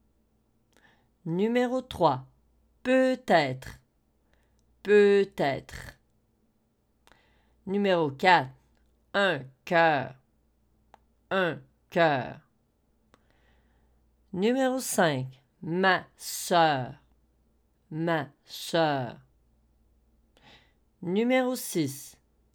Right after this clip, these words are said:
Il a peur. Il a peur. Numéro sept.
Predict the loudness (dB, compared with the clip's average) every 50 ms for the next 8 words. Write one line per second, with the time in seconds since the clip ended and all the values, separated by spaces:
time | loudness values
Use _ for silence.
0 | _ _ -6 -4 -2 0 0 0 -2 -4 -6 -8 _ _ _ _ _ 6 8 8
1 | 8 6 4 -2 -10 _ _ 2 4 6 6 6 4 2 -2 -4 -8 -12 -14 _
2 | _ _ _ _ _ _ _ _ _ _ _ _ _ _ -4 -2 -2 0 -2 -2
3 | -4 -4 -2 -2 -2 -2 -4 -6 -12 _ _ _ 4 4 6 6 4 2 0 -4
4 | -6 -12 -16 _ _ _ _ _ _ _ _ _ _ _ _ _ _ _ _ _
5 | _ _ _ _ _ _ _ _ _ -6 -2 -2 0 2 2 2 0 0 -2 -4
6 | -4 -2 -2 -2 -2 -4 -8